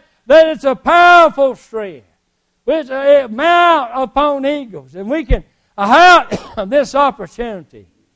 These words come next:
to renew their strength. Sometimes we need to renew our strength in God. Sometimes we need to get down to business.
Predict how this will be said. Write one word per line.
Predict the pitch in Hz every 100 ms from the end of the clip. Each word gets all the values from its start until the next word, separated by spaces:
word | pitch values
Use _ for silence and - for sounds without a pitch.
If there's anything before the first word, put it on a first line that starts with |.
| _ _ _ _ _ 170
to |
renew | 247 226 220 202 262 262 226
their | 214 208
strength. | _ 214 196 123 87 _ _ _ _ _ _ _ _ _ _
Sometimes | 226 240 233 226 180
we | 208 185
need | 196 202 160 -
to | 160 135 _
renew | 156 170 180
our | 175 170 _
strength | _ 185 165 120 _ _ _
in | 139 131
God. | 156 147 113
Sometimes | - 196 208 202 170 _ _ _ _ _ _
we | 156
need | 170 175
to | 135
get | 147 147
down | 123 139 127
to | 117
business. | 117 123 101